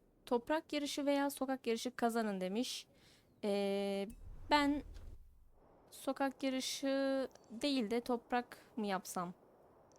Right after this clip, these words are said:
Şöyle bir işaretleri halledelim.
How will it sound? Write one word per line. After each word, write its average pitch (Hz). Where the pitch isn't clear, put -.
Şöyle 220
bir 214
işaretleri 208
halledelim. 202